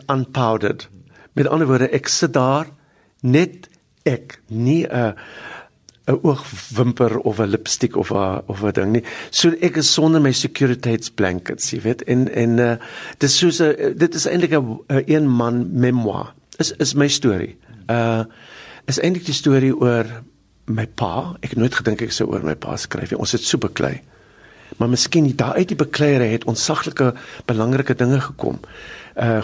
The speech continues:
goeie raad. Jy weet, met geknerste tande, né? Ehm, en hy was altyd daar as pa. M-, my vriende en al die ander mense het hom geken as oom Hannes en what a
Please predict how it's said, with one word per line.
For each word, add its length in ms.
goeie 240
raad. 440
Jy 140
weet, 140
met 160
geknerste 560
tande, 440
né? 240
Ehm, 400
en 280
hy 420
was 340
altyd 580
daar 480
as 320
pa. 400
M-, 200
my 160
vriende 400
en 160
al 100
die 80
ander 180
mense 260
het 80
hom 100
geken 320
as 140
oom 160
Hannes 340
en 220
what 140
a 60